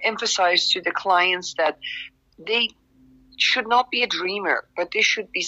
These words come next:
somebody who's focused on positive, um, what's the word? Uh, a positive, uh, I don't wanna say positive dreamer because we're trying to, um, uh, make sure that they're not a dreamer. I wanna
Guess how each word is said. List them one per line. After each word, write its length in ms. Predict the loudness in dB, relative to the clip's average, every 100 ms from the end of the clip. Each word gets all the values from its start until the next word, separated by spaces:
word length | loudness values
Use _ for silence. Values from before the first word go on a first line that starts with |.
| -2
somebody 440 | -2 -2 -2 -2
who's 260 | -2 0 0 2 0
focused 380 | 0 -2 0 2
on 360 | 4 4 2 0 -12 -14 -18 -4 0
positive, 500 | 2 2 0 -4 -4 -6 -16 -20 -20 -20 _ _ _ 0 4
um, 340 | 4 4 2 -2 -10 _ -16 _
what's 200 | -12 -8
the 80 | -4
word? 320 | 0 0 -2 -10 _ -20 -20 -20 -20 -12 2
Uh, 240 | 4 6 4
a 60 | 0
positive, 600 | 2 2 2 -2 -2 -2 4
uh, 240 | 6 6 4
I 40 |
don't 140 | 2
wanna 120 | 2 0
say 120 | 0
positive 380 | 0 0 -4 -4
dreamer 480 | 2 2 4 2 0
because 300 | -4 -4 -2
we're 80 |
trying 240 | 0 0 0
to, 180 | -2 0 2
um, 280 | 4 2 -2 _ -12 -4
uh, 240 | -2 0 -2 0
make 120 | 0
sure 180 | 0 0
that 160 | 0
they're 100 | 0
not 200 | 2 4 2
a 40 |
dreamer. 380 | 0 -2 0 -2 -2 -4 -4 0
I 120 | 0
wanna 300 | 4 4